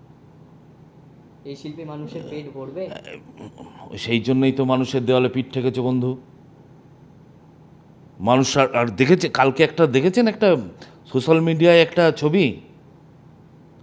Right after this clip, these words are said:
Speaker 2: স্যালাইনের বোতল, বয়স্ক মানুষ,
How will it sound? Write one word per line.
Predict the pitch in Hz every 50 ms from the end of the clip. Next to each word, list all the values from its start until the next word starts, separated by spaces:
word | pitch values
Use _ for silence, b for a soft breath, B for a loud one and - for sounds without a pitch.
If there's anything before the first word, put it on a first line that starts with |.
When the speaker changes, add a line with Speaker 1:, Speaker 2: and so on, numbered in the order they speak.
| - -
Speaker 2:
স্যালাইনের | - - 143 143 135 143 151 156 160 170 175 156
বোতল, | 139 156 160 156 175 170 160 156 135
বয়স্ক | 117 113 139 151 147 147 - -
মানুষ, | 160 156 151 151 151 156 156 143 117 - - - -